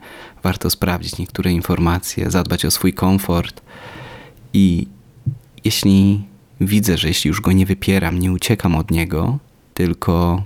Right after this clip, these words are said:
pozwalam mu być i traktuję go jak pewną część mnie, którą trzeba zaopiekować się, to widzę, że ma dla mnie informacje i wtedy ten lęk nie jest taki straszny. I to mi bardzo pomaga. Też wiem, że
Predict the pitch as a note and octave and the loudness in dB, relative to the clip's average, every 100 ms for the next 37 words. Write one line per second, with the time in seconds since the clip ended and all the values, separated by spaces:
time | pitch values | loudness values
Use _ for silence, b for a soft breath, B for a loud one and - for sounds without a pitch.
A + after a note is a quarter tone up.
0 | - F#2 F2+ F#2+ B2 A#2 G2+ F#2+ F2 G2+ | -4 -2 0 2 4 4 4 2 0 -2
1 | - - - - - F2+ - F#2 F#2 F2 | -6 -10 -8 -6 -2 -2 0 2 4 2
2 | E2+ E2+ - - F#2+ G#2 G2 F#2+ G#2 F#2 | 0 0 -2 -4 0 4 4 4 2 2
3 | F#2 F#2+ F#2+ F2+ F2 - F#2+ F#2+ F#2 F2+ | 4 2 2 2 2 2 0 2 2 0
4 | - E2 - - - F#2+ A#2 - b b | 0 0 0 -2 -2 0 0 -2 b b
5 | b b b - C#3 D3 C#3+ C3+ B2+ A#2 | b b b -4 0 2 4 4 4 4
6 | G2 F#2+ - F2+ F2 F#2 - F#2 F#2+ A2 | 4 2 0 0 0 0 -4 -4 -4 -4
7 | - B2+ A#2+ G#2+ G#2+ G#2 A#2 A2+ - - | 0 2 2 2 2 4 2 2 -2 0
8 | F#2+ F#2+ - - F#2 - - - G#2 b | 2 2 0 -2 -2 -2 -4 -4 -6 b
9 | b b b b b b b b b _ | b b b b b b b b b _
10 | _ _ _ _ _ _ - - A#2 G#2 | _ _ _ _ _ _ -8 -2 2 4
11 | F#2+ F#2 F#2 - F#2 F2 F#2 G2 G2+ G2 | 4 2 -2 0 0 0 0 -2 -4 -6
12 | _ _ _ B B B B B B B | _ _ _ B B B B B B B
13 | _ - B2 A2+ F#2+ F#2+ A2+ F#2 F2 G2 | _ -4 0 2 2 4 4 4 0 0
14 | F2 F2+ F2+ F#2+ | 2 2 2 0